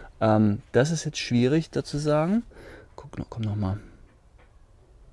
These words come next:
Ja, ich, es fehlt mir noch am Equipment, ne? Eine gescheite Kamera mit einem gescheiten Objektiv. Da bin ich mir grad unsicher, was das ist.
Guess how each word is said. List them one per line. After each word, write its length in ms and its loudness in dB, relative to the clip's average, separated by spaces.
Ja, 260 0
ich, 320 2
es 140 0
fehlt 180 8
mir 80 2
noch 100 4
am 100 2
Equipment, 460 -4
ne? 120 0
Eine 440 -4
gescheite 420 0
Kamera 440 2
mit 140 0
einem 80 -4
gescheiten 340 -4
Objektiv. 560 -2
Da 400 6
bin 160 2
ich 120 0
mir 140 2
grad 260 0
unsicher, 480 6
was 200 -4
das 180 -4
ist. 400 0